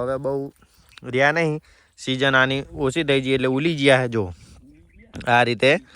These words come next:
નાના બોરા છે અને આગળ અહીંયા. તો જો અહીંયા આ રીતે થોડાક છે. અને અહીંયા છે તમને જો ઝૂમ કરીને આગળ બતાવું. જો અહીંયા દેખાતા હશે થોડા ઘણા.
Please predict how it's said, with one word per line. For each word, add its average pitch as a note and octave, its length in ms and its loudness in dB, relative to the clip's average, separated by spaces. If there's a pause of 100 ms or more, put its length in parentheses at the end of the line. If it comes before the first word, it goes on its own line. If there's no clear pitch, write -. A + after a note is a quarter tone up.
(720)
નાના B2 340 2
બોરા B2 300 4
છે D3+ 160 0 (520)
અને A2+ 180 -6
આગળ A2 320 -2
અહીંયા. G#2+ 360 -8 (160)
તો A2 80 -10
જો A#2 220 -4
અહીંયા B2+ 400 0 (140)
આ B2 40 2
રીતે B2 240 -6
થોડાક C#3 380 -4
છે. A2+ 100 -6 (600)
અને G#2+ 60 -6
અહીંયા C3+ 280 0
છે D3+ 240 0 (300)
તમને A#2+ 260 -2
જો A#2+ 200 -2
ઝૂમ G#2 300 -12
કરીને G#2+ 320 -12
આગળ G2 220 -12
બતાવું. B2+ 400 -14
જો G#2 100 -10 (100)
અહીંયા G2+ 340 -12
દેખાતા A2+ 420 -10
હશે G#2 180 -12
થોડા G#2+ 260 -10
ઘણા. A2+ 280 -10